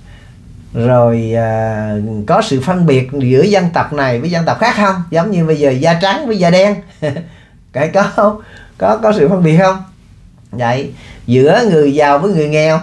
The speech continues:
Chúa có phân biệt không? Chúa nói thì giàu có, giống như nhiều khi, ờ, tôi nghe một vị sư nói rằng, ờ, những người giàu đó là đương nhiên là phải,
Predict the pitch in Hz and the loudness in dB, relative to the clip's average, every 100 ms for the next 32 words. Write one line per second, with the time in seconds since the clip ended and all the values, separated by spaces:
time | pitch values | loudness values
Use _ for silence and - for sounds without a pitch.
0 | - - 190 240 190 185 160 156 185 185 | -6 -8 -4 0 0 0 0 2 0 -2
1 | 185 208 226 196 175 160 147 147 147 175 | -2 -2 0 0 0 0 2 2 2 0
2 | 226 208 - - - 165 175 214 180 151 | 0 -2 -8 -18 -12 -4 -2 -2 -4 -4
3 | 139 165 160 160 160 160 160 151 151 165 | -2 -2 0 2 2 2 0 -4 -2 0
4 | 165 165 160 143 131 127 131 165 156 160 | 2 2 0 -2 -6 -6 -4 -2 -2 -2
5 | 180 143 131 131 - - - 156 151 131 | -6 -8 -8 -8 -12 -18 -6 0 0 2
6 | 143 127 127 156 165 131 127 139 156 160 | 2 2 2 2 2 2 2 0 -2 -2
7 | 160 156 127 120 | -2 -2 -4 -4